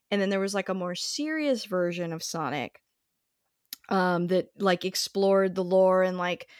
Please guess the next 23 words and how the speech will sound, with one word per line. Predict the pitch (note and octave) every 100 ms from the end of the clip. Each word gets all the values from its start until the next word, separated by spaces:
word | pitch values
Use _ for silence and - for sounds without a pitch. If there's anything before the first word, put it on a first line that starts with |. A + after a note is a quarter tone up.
| - _
the | F#3 F#3+
animals | F#3 F#3+ F#3 F3+ F#3
turning | - G#3 F#3 F#3
into | F3+ F3 - F3+
the, | F3 E3+ D#3 - _ _ _ _ _ -
you | G3
know, | E3+
Robotnik's | F3+ F3 F3+ - F3 - - - _
projects | G3+ F#3 F3+ F#3 F3 F3 G3
and | F#3+
things | F#3+ F#3+
like | F#3 F#3+
that. | F3+
Like, | F3+ F3+
it | E3
was, | F3+ F#3
it | - G3
took | G#3
a | G3+
more, | F#3 F3+
like, | F3+ E3 F#3+
almost, | F#3+ F3+
like, | E3+